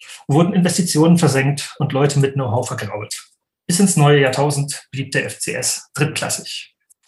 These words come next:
Als einen Höhepunkt in den neunzigern schmiss man Gerd Schädlich als Trainer raus. Nach nur knapp zwei Monaten und der ersten Niederlage der Saison überhaupt.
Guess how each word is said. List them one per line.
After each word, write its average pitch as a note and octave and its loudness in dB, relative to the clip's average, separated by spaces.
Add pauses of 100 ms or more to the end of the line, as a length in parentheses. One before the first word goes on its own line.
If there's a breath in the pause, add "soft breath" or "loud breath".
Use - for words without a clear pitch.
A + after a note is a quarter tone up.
(160)
Als D3+ -2
einen F#3 6
Höhepunkt F3 6
in C#3+ 4
den C3+ 2
neunzigern D3 4
schmiss D3 2
man C3 0
Gerd B2+ 0
Schädlich - -2
als C#3 -6
Trainer B2 0
raus. - -6 (260)
Nach C#3+ 2
nur D#3 6
knapp G3 0
zwei D#3 0
Monaten C3+ 0
und - -6
der A2 -2
ersten C#3+ 0
Niederlage B2+ 2
der - -2
Saison A#2 0
überhaupt. G#2+ -4